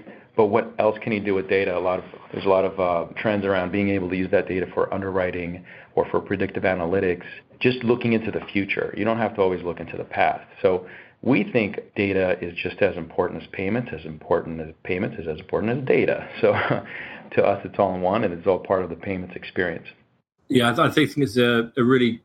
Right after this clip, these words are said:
Speaker 2: good and fresh way of looking at things, actually. Obviously exciting, uh, what you guys have to offer over the,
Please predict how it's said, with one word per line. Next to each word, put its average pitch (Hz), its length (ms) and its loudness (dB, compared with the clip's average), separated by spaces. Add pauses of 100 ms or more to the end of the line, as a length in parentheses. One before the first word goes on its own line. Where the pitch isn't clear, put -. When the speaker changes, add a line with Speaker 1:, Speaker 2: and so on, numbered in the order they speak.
(220)
Speaker 2:
good 120 260 4
and 107 100 0
fresh - 320 -2
way 107 120 2
of 101 100 0
looking 107 280 0
at 101 120 -6
things, 98 240 -4
actually. 98 420 -6 (400)
Obviously 110 220 -2
exciting, 104 640 0 (220)
uh, 101 360 0
what 101 200 0
you 110 100 -2
guys 104 280 0
have 104 140 0
to 107 120 0
offer 104 220 0
over 101 120 0
the, 101 160 -2